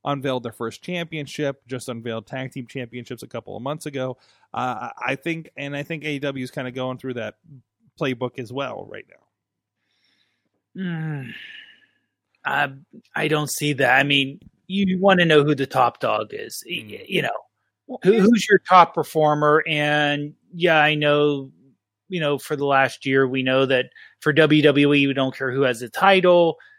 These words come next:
Speaker 2: You know, it, they've been put before the cancer scare. Roman was your top guy, but
Speaker 1: Mm-hmm.
Speaker 2: for something brand new, you need to have something, and it just can't be, well, it's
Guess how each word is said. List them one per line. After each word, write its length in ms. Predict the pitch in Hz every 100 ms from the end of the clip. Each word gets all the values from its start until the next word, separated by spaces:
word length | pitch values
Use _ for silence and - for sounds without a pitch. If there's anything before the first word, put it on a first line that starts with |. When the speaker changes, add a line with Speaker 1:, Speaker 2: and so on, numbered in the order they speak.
| _ _ _ _ _ -
Speaker 2:
You 120 | 147
know, 280 | 117 104 - _ _ -
it, 200 | 156 139
they've 180 | 147 135
been 160 | 139
put 280 | - 165 160 156 - -
before 340 | 165 - 156 135
the 80 |
cancer 380 | 127 151 131 131
scare. 320 | - 147 135
Roman 440 | 123 147 143 139 139
was 220 | 135 127
your 120 | 131
top 360 | 123 117 107 -
guy, 440 | 190 151 120 120
but 300 | 131 147 127
Speaker 1:
Mm-hmm. 760 | 104 - - _ _ _ - 202
Speaker 2:
for 360 | 190 175 175 170
something 680 | - - 233 226 226 190
brand 460 | 143 151 170 156 151
new, 320 | 196 165 135
you 260 | 131 151 147
need 320 | 160 170 147
to 140 | 151
have 580 | 135 151 139 131 127 127 - - _ _ _ _ _ _ _ _ _ _ _
something, 760 | - - 175 160 - 113 113
and 140 | 139 143
it 220 | 147 143
just 260 | 170 165 -
can't 300 | 165 147 -
be, 360 | 147 139 131 _ _ _
well, 220 | 170 151 165
it's 220 | 143